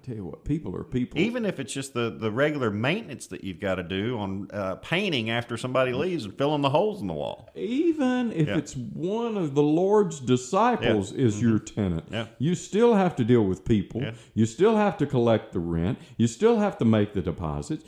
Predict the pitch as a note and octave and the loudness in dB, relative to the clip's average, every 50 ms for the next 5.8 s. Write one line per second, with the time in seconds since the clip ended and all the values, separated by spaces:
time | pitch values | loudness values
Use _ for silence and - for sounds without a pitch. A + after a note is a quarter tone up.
0 | - _ - A2+ B2 B2+ - F#3+ A3+ B3 A3+ G3+ E3+ C#3 - - - - - C3+ | -16 _ 2 2 2 2 4 2 2 4 4 4 2 0 0 0 -2 0 2 4
1 | B2 A#2+ A#2+ - - - A2 G#2 F2+ D2+ D#2 D#2 D2 D2 D2+ D2 C#2+ C#2+ D#2+ F#2+ | 6 6 4 4 2 2 2 4 4 2 0 -2 -2 -4 -4 -6 -6 -6 -6 -6
2 | B2+ C#3 - _ _ _ _ _ _ _ - - C3+ C#3 C#3+ - - B2+ A#2+ - | -8 -10 -14 _ _ _ _ _ _ _ -2 2 4 4 4 2 -2 -6 -4 -2
3 | D3 B2 A#2 D3 C#3+ - - - _ _ _ - - G2+ - - C3 B2+ A#2+ - | -2 0 0 0 -2 -4 -10 -18 _ _ _ -10 -10 -8 -4 -2 -2 -2 -2 -2
4 | - B2 A2 A#2 A#2 B2 A2 F#2+ F2+ F2+ F#2 F2+ F#2 F#2 - D#2+ F2 D#2+ F#2 F2 | -6 -4 -2 0 0 0 0 2 2 0 0 0 -2 -8 -6 -6 -2 0 2 2
5 | F2 E2+ D#2+ - - F#2 E2 D2+ D#2 D#2+ F#2 C3 - - C3 D#3 | 2 0 -2 -4 -6 -4 -4 -2 -2 0 0 -2 -4 -4 -4 -4